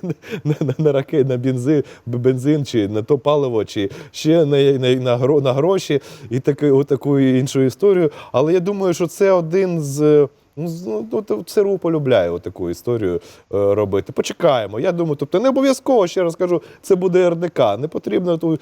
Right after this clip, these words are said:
Ц Р У, іноді такі несподіванки і сюрпризи, м, показує людям, що всі такі: «Ой-ой-ой». Кажуть, давайте наостанок тільки, м, поговоримо. Слухайте, і оця новина про там ф-, фаби три тисячі чи що там я побачив. І от таке питання: слухайте,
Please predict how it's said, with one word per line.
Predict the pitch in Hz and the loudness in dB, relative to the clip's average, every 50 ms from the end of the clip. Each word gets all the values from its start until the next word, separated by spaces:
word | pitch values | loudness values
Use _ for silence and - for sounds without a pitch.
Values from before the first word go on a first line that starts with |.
| - - _ | -6 -20 _
Ц | - - 185 | 0 0 2
Р | 170 185 | 4 4
У, | 208 254 277 277 | 4 4 2 2
іноді | 214 208 208 202 196 190 196 | 2 2 0 0 0 0 -2
такі | - 190 175 - 220 233 233 | -2 -4 -4 -2 -2 -2 -2
несподіванки | 214 208 180 - - 170 160 156 170 156 151 147 147 - 139 | 0 -2 -4 -2 -2 -2 0 0 2 2 2 2 0 -2 -4
і | 131 | 0
сюрпризи, | - 143 131 135 - 139 135 127 117 120 110 - - - - - _ _ _ - | 0 0 -2 -2 0 0 0 0 2 2 0 0 -2 -14 -20 -20 _ _ _ -8
м, | 120 123 123 120 | -6 -4 -4 -2
показує | - 135 117 - 131 123 120 123 123 123 | -2 -4 -2 0 0 0 0 0 0 0
людям, | 123 120 120 117 110 | 0 0 0 0 -2
що | 110 - 127 | -2 -6 -6
всі | 117 - - 143 | -8 -8 -14 -16
такі: | - - 135 | -12 -4 -2
«Ой-ой-ой». | 123 123 135 147 139 139 127 117 107 92 85 - - - - - - | 0 0 2 0 0 0 2 2 2 2 0 -2 -6 -20 -20 -12 -2
Кажуть, | 120 120 120 139 151 | 0 0 0 2 2
давайте | 208 214 202 185 | 0 0 2 0
наостанок | 190 185 - - 202 190 170 151 | 0 -2 0 0 0 0 0 -2
тільки, | _ - 156 143 160 151 | _ -10 -8 -4 -4 -4
м, | 151 147 151 147 143 135 - | -4 -4 -6 -6 -6 -4 -4
поговоримо. | 139 135 143 143 147 156 151 147 147 147 131 - - - - | -2 0 2 2 4 4 4 4 2 0 -2 -2 -8 -12 -4
Слухайте, | 185 190 180 180 156 143 143 135 - | -4 -2 0 2 2 2 0 0 -4
і | 135 170 | -4 -4
оця | 214 220 185 165 - - 202 180 | -2 -4 -6 -4 0 2 2 2
новина | 170 170 165 175 202 202 180 | 2 0 -2 0 2 2 0
про | 151 - - 147 143 135 135 | 0 -2 0 0 0 0 0
там | - 127 120 | -2 -4 -4
ф-, | 123 110 - - - - - - | -4 -8 -14 -18 -20 -20 -20 -18
фаби | - - - 165 160 139 127 110 104 | -14 -2 0 0 0 0 -2 -4 -6
три | - - 120 123 117 | -6 -6 -4 -4 -4
тисячі | - - 160 156 139 - 113 - - 113 107 | -4 -4 -6 -6 -4 -6 -10 -10 -10 -12 -12
чи | - 120 110 | -10 -12 -14
що | - - 123 - - - - - - _ | -8 -6 -8 -8 -8 -14 -20 -20 -20 _
там | - 113 117 123 | -4 -4 -2 0
я | 131 127 | 0 0
побачив. | 143 135 139 160 175 143 127 135 - - - - - - | 0 0 2 2 0 0 -2 -6 -6 -6 -20 -20 -6 -2
І | 135 165 175 165 | 0 2 2 4
от | 165 170 165 - | 2 2 0 -2
таке | - - - 233 | -8 -6 -4 -2
питання: | - 220 - - 160 135 120 110 | -2 -2 0 2 0 0 0 -6
слухайте, | - - 170 165 170 151 135 117 | -8 -8 -8 -6 -4 -2 -2 -2